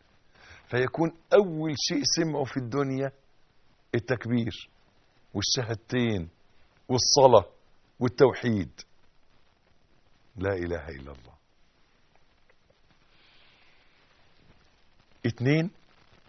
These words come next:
شكر النعمة، أن تشكر نعمة الله. قال الله جل جلاله: "وإذ تأذن ربكم لئن شكرتم لأزيدنكم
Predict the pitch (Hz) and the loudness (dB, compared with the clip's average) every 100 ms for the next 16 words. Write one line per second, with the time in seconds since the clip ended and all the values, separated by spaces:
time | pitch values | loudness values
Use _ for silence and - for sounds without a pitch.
0 | - _ - - - _ - - - - | -20 _ -20 -20 -20 _ -20 -20 -16 -8
1 | - 147 - 135 120 92 87 - - - | -4 -4 -6 -8 -6 -6 -10 -14 -20 -20
2 | _ - _ - - - - - _ _ | _ -20 _ -20 -20 -20 -20 -20 _ _
3 | - _ _ - - - _ _ _ - | -20 _ _ -20 -20 -20 _ _ _ -20
4 | _ - 87 - 123 - - 92 92 90 | _ -14 -14 -12 -10 -8 -10 -12 -12 -12
5 | 78 76 - 73 - - _ _ _ _ | -14 -16 -18 -20 -20 -20 _ _ _ _
6 | _ _ _ _ - - - 151 160 160 | _ _ _ _ -20 -4 6 8 10 8
7 | 165 151 160 151 143 156 196 185 - - | 6 6 4 4 4 4 4 2 -6 -8
8 | 98 127 190 214 143 - 160 180 208 135 | 0 2 2 -2 0 2 6 8 8 8
9 | 160 165 160 160 139 95 226 220 226 156 | 4 6 6 6 4 10 10 12 10 8
10 | 90 - _ _ _ _ _ _ _ _ | -4 -16 _ _ _ _ _ _ _ _
11 | _ _ _ _ _ - 117 156 214 208 | _ _ _ _ _ -6 0 2 2 0
12 | 208 202 233 269 - 302 330 277 _ _ | 0 6 6 8 12 12 12 0 _ _
13 | _ _ _ _ - 180 233 202 196 202 | _ _ _ _ -2 0 2 2 0 0
14 | 175 156 143 101 | 0 2 -2 -4